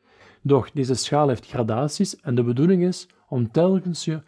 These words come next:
als je op een bepaald niveau bevindt, je tracht een trede hoger te geraken. Helemaal onderaan de ladder staat angst of depressie of wanhoop of machteloosheid, dus emotionele zwaarte.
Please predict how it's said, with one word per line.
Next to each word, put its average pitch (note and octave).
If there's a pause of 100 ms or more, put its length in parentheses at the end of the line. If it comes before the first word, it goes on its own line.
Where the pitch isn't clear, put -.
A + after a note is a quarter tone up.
(300)
als -
je C3+
op A#2
een A#2
bepaald C#3+
niveau B2+
bevindt, D3 (260)
je A#2
tracht -
een A2+
trede C#3
hoger A2+
te -
geraken. G#2+ (840)
Helemaal E3+
onderaan F3+
de F3
ladder E3
staat -
angst E3 (120)
of A#2
depressie B2+ (140)
of -
wanhoop B2+
of G#2+
machteloosheid, B2 (220)
dus - (260)
emotionele D3+
zwaarte. G#2+